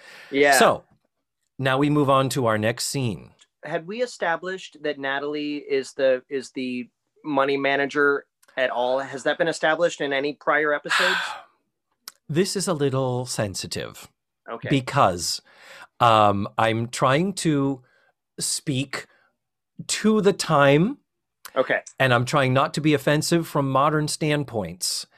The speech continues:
Speaker 1: Yeah.
Speaker 2: But Natalie is Jewish.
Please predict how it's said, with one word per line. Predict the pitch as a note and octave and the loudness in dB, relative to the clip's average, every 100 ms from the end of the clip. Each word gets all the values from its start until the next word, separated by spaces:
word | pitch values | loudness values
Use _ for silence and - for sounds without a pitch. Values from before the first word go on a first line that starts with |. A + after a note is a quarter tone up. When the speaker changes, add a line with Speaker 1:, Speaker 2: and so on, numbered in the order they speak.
| _ | _
Speaker 1:
Yeah. | C#3+ C3+ A#2 | 0 0 2
Speaker 2:
But | D3+ A#2+ - - - _ _ _ | 2 2 0 -6 -8 _ _ _
Natalie | D#3 F#3+ C4+ C4+ A3 G#3+ A#3+ B3 - | 0 2 4 2 0 -2 -4 -6 0
is | E3 F#3 A3 A#3 A3+ - | 2 2 0 -4 -12 -12
Jewish. | G3+ A#3 F3+ F#2+ C2 - - | -6 -2 0 -2 -6 -10 -10